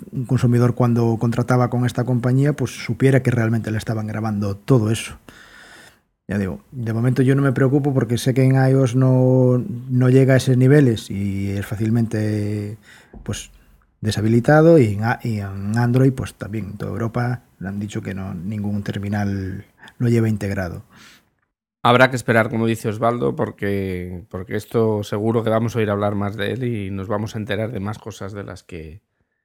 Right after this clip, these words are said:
Speaker 2: de las que hasta ahora conocemos. Y lo que sí que podíamos conocer también de mano de Osvaldo es esa primera impresión, porque has tenido la oportunidad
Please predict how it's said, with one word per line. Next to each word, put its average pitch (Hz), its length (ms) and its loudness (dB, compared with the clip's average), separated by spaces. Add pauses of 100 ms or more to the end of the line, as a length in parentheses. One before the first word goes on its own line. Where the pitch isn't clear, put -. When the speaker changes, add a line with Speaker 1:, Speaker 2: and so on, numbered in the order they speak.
(180)
Speaker 2:
de 110 80 -6
las 110 160 -2
que - 100 -6
hasta 104 200 -6
ahora 107 180 -2
conocemos. 92 680 -12 (1200)
Y 117 320 4
lo 113 120 4
que 120 80 2
sí 127 120 -2
que 147 80 0
podíamos 156 320 4
conocer 156 340 0
también 151 240 0
de 151 60 -2
mano 147 240 2
de 143 80 6
Osvaldo 156 380 4
es 147 180 2
esa 147 240 -4
primera 143 320 0
impresión, 156 600 -4
porque 117 760 -6
has 127 180 -4
tenido 143 300 0
la 135 60 6
oportunidad 131 720 2